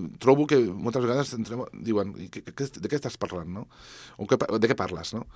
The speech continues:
A veure, el plan de formació de qualsevol empresa, i l'Ajuntament no és una empresa, està clar, però té treballadors i treballadores. El pla de formació que té una empresa,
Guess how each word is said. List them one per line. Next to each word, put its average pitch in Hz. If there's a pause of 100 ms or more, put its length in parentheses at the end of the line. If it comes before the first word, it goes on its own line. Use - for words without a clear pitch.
(680)
A 120
veure, 127
el 107
plan 165
de 196
formació 147
de 127
qualsevol 104
empresa, 92
i 80
l'Ajuntament 92
no 110
és -
una 76
empresa, 120 (160)
està -
clar, 101
però 98 (260)
té 117 (200)
treballadors 107
i -
treballadores. 98 (500)
El 98
pla 113
de 120
formació 117
que 101
té 95
una 101
empresa, 101